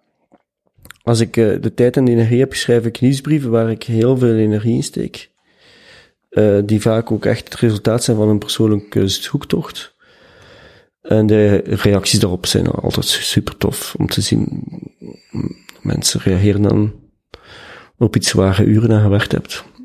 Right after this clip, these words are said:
Dus ik heb een nieuwsbrief. Ik denk als je naar mijn Twitter-profiel gaat of naar mijn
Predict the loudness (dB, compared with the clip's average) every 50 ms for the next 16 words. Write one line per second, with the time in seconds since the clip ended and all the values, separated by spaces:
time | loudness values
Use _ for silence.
0 | -20 -20 -20 -20 -20 -20 -20 -16 -6 -2 0 0 0 0 0 -2 0 2 2 2
1 | 4 4 4 4 4 4 4 2 2 2 2 -2 -8 -12 -14 -16 -20 _ _ -20
2 | -20 -20 -20 -20 -20 _ _ -6 -4 0 0 0 2 0 0 0 2 2 2 2
3 | 2 2 0 0 -4 -10 -20 _ _ _ _ -10 -4 -2 0 0 0 0 -2 -8
4 | -8 _ _ _ _ -4 -2 -2 -2 -2 0 2 2 2 2 2 0 0 0 0
5 | -2 -2 -2 0 0 2 2 2